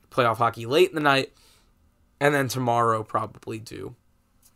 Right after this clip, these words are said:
the last couple recaps, which are probably gonna be more general state of the team type things. But anyway, I wanna end this video. It's gone on long enough. Uh, link in the description for the audio-only version of this podcast,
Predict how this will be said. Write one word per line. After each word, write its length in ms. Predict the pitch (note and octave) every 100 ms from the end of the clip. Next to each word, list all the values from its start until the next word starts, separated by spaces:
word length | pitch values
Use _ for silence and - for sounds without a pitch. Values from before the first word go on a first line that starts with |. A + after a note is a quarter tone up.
| _ - - - _ _
the 460 | F#3+ F#3+ F3+ E3+ E3
last 320 | D3 D3+ C#3+ -
couple 220 | C3+ C3
recaps, 500 | B2+ A#2 C3 A#2+ -
which 280 | E3+ - - _ -
are 80 | G#3+
probably 300 | C4+ B3 D#3+
gonna 120 | C3
be 140 | B2 B2
more 440 | B2+ C3 B2 A#2+
general 560 | A2+ A2+ B2+ C3 B2+ A#2+
state 400 | - - B2 B2
of 100 | A2+
the 80 | A2+
team 300 | - B2+ A#2+
type 240 | A#2+ A2+
things. 280 | B2 A2+ A2 _ _ -
But 100 | E3+
anyway, 300 | F3+ F3 E3
I 80 | F3
wanna 160 | E3
end 240 | A#2+ B2+ C3
this 140 | A#2+
video. 580 | A2+ A#2+ B2 B2 A#2+ A#2 _ _ _ -
It's 80 |
gone 200 | - D3
on 160 | D3 C#3+
long 200 | C3 B2+
enough. 380 | A#2+ A#2+ - - _ _ _ -
Uh, 380 | A#2+ A#2 A2+ A2+
link 240 | E3+ F#3+
in 100 | G3+
the 60 | C#3
description 540 | C3+ - D#3+ - C3+
for 80 | B2
the 100 | B2
audio-only 720 | B2+ C3+ B2 A2+ A#2+ B2+ C3+
version 380 | B2+ C3 A#2+ A#2+
of 80 | A2+
this 160 | A2+
podcast, 560 | - A#2+ A#2 A#2+ A#2